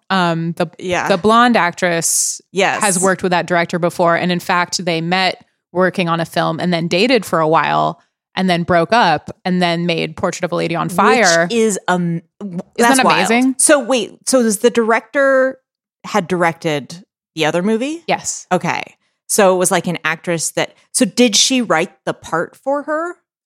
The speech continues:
Speaker 1: Uh, it seems like, yeah.
Speaker 2: Okay. That
Speaker 1: And
Speaker 2: also
Speaker 1: so
Speaker 2: makes sense
Speaker 1: And just, like,
Speaker 2: because
Speaker 1: is working with her ex and they still get along and, like,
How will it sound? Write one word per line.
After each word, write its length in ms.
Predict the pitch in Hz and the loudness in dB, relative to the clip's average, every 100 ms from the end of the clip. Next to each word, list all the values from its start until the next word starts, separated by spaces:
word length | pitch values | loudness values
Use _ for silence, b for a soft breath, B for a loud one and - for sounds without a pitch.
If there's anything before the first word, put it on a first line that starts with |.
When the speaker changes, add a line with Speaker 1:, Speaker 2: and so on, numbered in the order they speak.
| - | -2
Speaker 1:
Uh, 360 | 208 190 185 | 0 0 0
it 60 | 185 | 0
seems 240 | - 254 | 0 2
like, 200 | 175 - | 0 -2
yeah. 340 | 180 170 156 165 _ _ - | -2 -2 -2 -10 _ _ -2
Speaker 2:
Okay. 380 | 190 180 139 - - _ - | 0 0 -2 -6 -12 _ -8
That 480 | 165 190 240 320 - _ | 0 0 2 -2 -6 _
Speaker 1:
And 100 | 185 | 0
Speaker 2:
also 240 | 247 - 180 | 0 2 2
Speaker 1:
so 380 | 190 156 147 - | 2 0 -4 -6
Speaker 2:
makes 380 | 170 170 - | -2 -2 0
sense 540 | - 180 - - - - | -2 -2 -6 -6 -4 0
Speaker 1:
And 100 | 208 | 0
just, 160 | 214 | 2
like, 140 | 214 185 | 2 4
Speaker 2:
because 260 | 180 165 | 2 2
Speaker 1:
is 140 | 196 175 | 0 0
working 340 | 180 185 208 | -4 -2 -2
with 120 | 190 | -2
her 120 | 185 160 | -2 -2
ex 360 | 160 220 - | -2 -2 -4
and 100 | 196 | -6
they 120 | 175 165 | -6 -6
still 200 | - 180 | -8 -6
get 160 | 180 | -6
along 460 | 160 160 175 208 185 | -4 -2 0 0 -4
and, 120 | 160 | -6
like, 400 | 160 160 - - | -8 -10 -12 -20